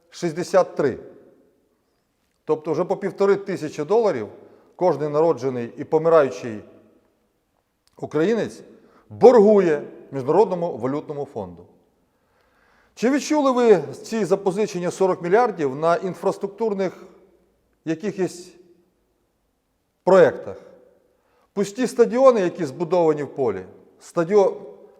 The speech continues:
аеропорти, які збудовані під євро, які зараз пусті, на які би з тендеру пішли сто мільярдів на одну фірму, це не структурні пер-, значить, перетворення, а це просто форма і сто мільярдів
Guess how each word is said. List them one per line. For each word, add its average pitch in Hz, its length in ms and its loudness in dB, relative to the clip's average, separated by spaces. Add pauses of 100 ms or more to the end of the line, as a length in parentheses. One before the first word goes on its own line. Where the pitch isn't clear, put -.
(180)
аеропорти, 208 640 6
які 196 220 -2
збудовані 180 560 0
під 160 200 -12
євро, 135 560 2
які 151 220 -8
зараз 165 260 2
пусті, 120 480 -12 (500)
на 143 120 -2
які 175 220 -4
би 208 120 -2
з 202 60 -2
тендеру 208 420 2
пішли 202 340 -6
сто 226 300 6
мільярдів 185 580 4
на 180 100 2
одну 180 240 0
фірму, 202 460 -4 (840)
це 190 140 -2
не 233 100 0
структурні 233 520 -6
пер-, 127 340 -4
значить, 131 280 -12
перетворення, 127 640 -4 (800)
а 151 80 -4
це 214 180 4
просто 208 340 2
форма 190 640 6 (460)
і 143 60 -10
сто 190 220 -2
мільярдів 175 640 4